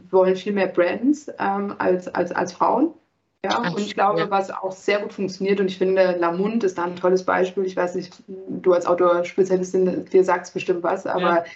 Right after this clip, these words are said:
Speaker 1: die, die, die Women Outdoor Brand, ähm, aus dem Oberalphaus.
Speaker 2: Ja.
Speaker 1: Ähm,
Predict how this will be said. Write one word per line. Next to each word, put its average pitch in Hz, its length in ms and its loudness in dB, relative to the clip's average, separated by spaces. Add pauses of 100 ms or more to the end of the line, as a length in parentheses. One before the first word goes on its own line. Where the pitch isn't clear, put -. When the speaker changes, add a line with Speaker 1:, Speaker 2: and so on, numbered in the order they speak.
(300)
Speaker 1:
die, 185 140 4
die, 185 160 2
die 185 160 0
Women 202 240 4
Outdoor 180 380 2
Brand, 180 440 -2
ähm, 180 300 -4
aus 180 140 -4
dem 180 100 -4
Oberalphaus. 190 760 2 (360)
Speaker 2:
Ja. 185 300 4
Speaker 1:
Ähm, 185 460 -4